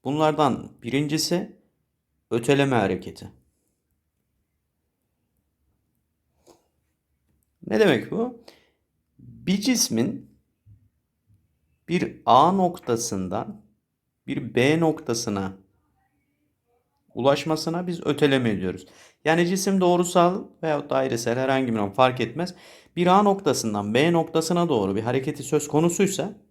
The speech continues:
buna öteleme diyoruz arkadaşlar. İkincisi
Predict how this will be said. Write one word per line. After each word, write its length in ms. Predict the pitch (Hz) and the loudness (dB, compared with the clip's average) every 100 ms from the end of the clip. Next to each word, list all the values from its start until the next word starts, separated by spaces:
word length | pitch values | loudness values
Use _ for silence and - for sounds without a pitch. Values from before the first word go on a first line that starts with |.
| _ | _
buna 160 | 180 147 | -4 -2
öteleme 480 | 131 131 120 107 | 0 0 0 -2
diyoruz 280 | 90 85 87 | -4 -8 -10
arkadaşlar. 640 | 82 - - - - - _ _ _ _ _ _ _ _ _ _ | -14 -16 -18 -18 -20 -20 _ _ _ _ _ _ _ _ _ _
İkincisi 800 | 156 143 196 190 202 - 226 262 | -8 2 2 4 2 0 -4 -6